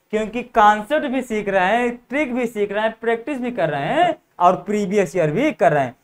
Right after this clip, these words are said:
तो दोस्त, बिना टाइम बर्बाद किए हम लोग वीडियो स्टार्ट करते हैं। और स्टार्ट करने से वीडियो पहले,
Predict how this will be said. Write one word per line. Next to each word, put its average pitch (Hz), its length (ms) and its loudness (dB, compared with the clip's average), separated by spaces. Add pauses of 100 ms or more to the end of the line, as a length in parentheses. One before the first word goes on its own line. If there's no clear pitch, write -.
(140)
तो 202 60 -4
दोस्त, 269 320 6 (420)
बिना 262 300 4
टाइम 294 340 4
बर्बाद 285 300 6
किए 285 100 2
हम 269 120 2
लोग 277 180 2
वीडियो 247 460 0
स्टार्ट 254 340 6
करते 262 240 -2
हैं। 285 360 0 (200)
और 277 300 6
स्टार्ट 311 400 6
करने 302 320 2
से 294 120 -2
वीडियो 233 380 2
पहले, 233 440 6